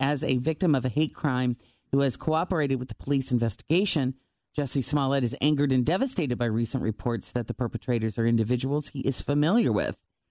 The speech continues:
He has now been further victimized by claims attributed to these alleged perpetrators that Jussie played a role in his own attack.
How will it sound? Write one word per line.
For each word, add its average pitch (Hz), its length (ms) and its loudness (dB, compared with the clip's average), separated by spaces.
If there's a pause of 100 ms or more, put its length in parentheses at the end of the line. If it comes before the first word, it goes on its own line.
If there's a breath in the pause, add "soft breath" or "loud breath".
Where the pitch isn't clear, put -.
(500)
He 151 100 4
has 139 140 0
now 170 240 2
been 143 240 0
further 175 280 0
victimized 139 720 0
by 135 180 -2
claims 143 440 0
attributed 156 800 0
to 127 80 -4
these 107 360 0
alleged 113 560 -2
perpetrators 110 720 -4 (380)
that 123 160 0
Jussie 131 340 -2
played 120 300 0
a 131 80 0
role 160 340 2
in 135 80 4
his 123 160 0
own 117 140 2
attack. 190 400 -2